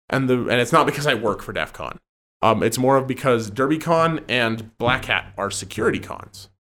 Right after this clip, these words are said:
You go there, you talk about security, there are security companies presenting. It's all about security, security, security. But it isn't about hacking.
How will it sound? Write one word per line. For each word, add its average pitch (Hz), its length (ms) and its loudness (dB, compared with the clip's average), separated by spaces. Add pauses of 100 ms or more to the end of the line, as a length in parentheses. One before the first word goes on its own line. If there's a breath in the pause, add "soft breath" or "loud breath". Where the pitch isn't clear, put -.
You 131 120 -2
go 139 180 6
there, 135 220 6
you 117 160 0
talk 90 200 -2
about 95 220 -4
security, 135 640 2
there 101 160 0
are 85 40 -2
security 87 400 -6
companies 143 420 -2
presenting. 127 680 -4 (220 loud breath)
It's 113 160 -2
all 117 120 6
about 120 240 2
security, 104 400 -2
security, 104 480 -2
security. 90 600 -6 (280 loud breath)
But 123 120 2
it 117 100 0
isn't 131 340 2
about 107 460 0
hacking. - 560 -4